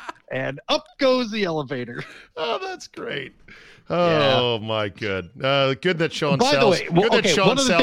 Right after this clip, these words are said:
Speaker 2: Salisbury came out with
Speaker 1: Yeah.
Speaker 2: two porn stars once upon a time. Just kidding. He's not in the Hall of Fame. He was a
Speaker 1: No,
Speaker 2: Viking
Speaker 1: he's not.
Speaker 2: quarterback, though.
Speaker 1: He is not. Sean and I have a long history, though. I'll tell you about that some other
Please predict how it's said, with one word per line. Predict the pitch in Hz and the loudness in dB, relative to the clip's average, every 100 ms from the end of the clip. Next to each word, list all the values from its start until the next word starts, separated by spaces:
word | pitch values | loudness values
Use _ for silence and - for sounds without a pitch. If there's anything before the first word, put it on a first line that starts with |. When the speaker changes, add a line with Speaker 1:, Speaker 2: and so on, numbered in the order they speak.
| 165 | 0
Speaker 2:
Salisbury | 156 143 131 | 0 0 0
came | - 131 123 | 0 0 0
out | 120 | 0
with | 110 | 2
Speaker 1:
Yeah. | 143 | 0
Speaker 2:
two | 123 | -2
porn | - 113 110 | -4 -4 -4
stars | - 170 165 95 | -6 -10 -12 -10
once | 90 82 | -10 -10
upon | 73 85 80 | -10 -10 -10
a | |
time. | - 76 67 | -12 -14 -14
Just | 69 95 | -12 -12
kidding. | - 87 82 | -8 -10 -8
He's | 85 | -8
not | 90 90 | -8 -8
in | 82 | -10
the | |
Hall | 78 78 | -12 -12
of | 76 | -16
Fame. | 76 71 69 _ _ _ _ _ | -20 -20 -20 _ _ _ _ _
He | 107 | -4
was | 110 98 | -4 2
a | |
Speaker 1:
No, | 135 | 4
Speaker 2:
Viking | 135 | 4
Speaker 1:
he's | 131 127 | 4 2
not. | 127 | 0
Speaker 2:
quarterback, | 101 104 71 - | -2 -10 -16 -18
though. | 76 | -6
Speaker 1:
He | - 110 | 2 2
is | 101 | 2
not. | 127 - | -4 -4
Sean | - 170 262 | -2 0 2
and | 180 | 0
I | 139 | 0
have | 131 | -2
a | 127 | -4
long | 135 135 | -4 -4
history, | 127 139 - 104 | -4 -6 -8 -14
though. | 92 | -10
I'll | 98 | -10
tell | 110 127 | -8 -6
you | 113 | -6
about | 98 92 | -8 -10
that | 101 95 | -10 -10
some | - 85 | -12 -18
other | 85 | -16